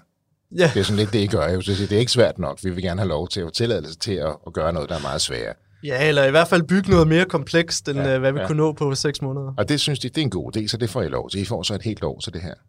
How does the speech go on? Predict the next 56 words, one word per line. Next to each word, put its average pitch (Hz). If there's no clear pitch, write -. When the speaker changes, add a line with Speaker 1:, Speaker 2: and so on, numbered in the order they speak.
Speaker 1:
Ja, 151
det -
Speaker 2:
Ja. 160
Speaker 1:
gør 135
vi. 139
Ja. 147
Speaker 2:
Og 98
så 117
går 151
I 113
i 117
gang. 120
Altså, 107
I 98
starter, 104
I, 87
I 80
læser 131
robotics, 87
ja, 85
I 95
har 95
en 110
interesse 87
for 113
det, 120
I, 92
der 101
opstår 85
de 78
her 67
skovebrancher, 95
så 87
tænker, 78
det 101
kunne 92
være 69
en 71
god 62
idé. -
Og, -
Speaker 1:
Ja. 156
Speaker 2:
og, -
og, 67
og, 71
og -
hvordan, 80
hvordan 90
kan 95
vi 101
bidrage 82
til -
at 64
kontrollere 80
eller 65
reducere, 62